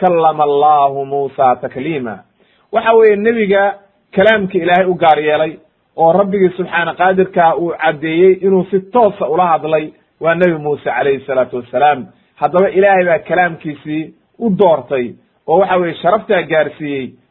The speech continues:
iyo maqaamkaa sare, waa in marka aad iyo aad loo ogaado wey, oo waxa weeye Nabiyullaahi Muusa fadaa'ishiisu aad bay u badan tahay. Wa qaala tacaala, Ilaahay aayad kale wuxuu ku yidhi, "Yaa ayuha aladiina aamanuu laa takunuu kaladiina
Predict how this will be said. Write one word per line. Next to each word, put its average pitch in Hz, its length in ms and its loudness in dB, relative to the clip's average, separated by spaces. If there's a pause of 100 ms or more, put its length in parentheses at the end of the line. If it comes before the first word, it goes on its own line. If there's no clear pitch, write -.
iyo 175 200 0
maqaamkaa 165 760 0
sare, 135 280 -2 (260)
waa 156 180 2
in 185 100 0
marka 180 260 -2
aad 160 340 2
iyo 151 220 -4
aad 156 300 0 (280)
loo 147 280 2
ogaado 147 420 0
wey, 143 260 -4 (340)
oo 147 80 0
waxa 160 200 0
weeye 156 140 2
Nabiyullaahi 151 480 -2
Muusa 147 320 0
fadaa'ishiisu 143 840 -2 (320)
aad 202 140 2
bay 202 100 4
u 208 60 4
badan 180 300 0
tahay. 151 220 0 (760)
Wa 165 120 -2
qaala 226 260 2
tacaala, 208 380 0
Ilaahay 196 200 4 (100)
aayad 190 180 -2
kale 190 140 2
wuxuu 170 180 -2
ku 175 120 -4
yidhi, 127 200 -4 (340)
"Yaa 175 380 2
ayuha 214 320 2
aladiina 190 540 2
aamanuu 175 540 0 (200)
laa 214 340 2
takunuu 190 600 2
kaladiina 175 640 2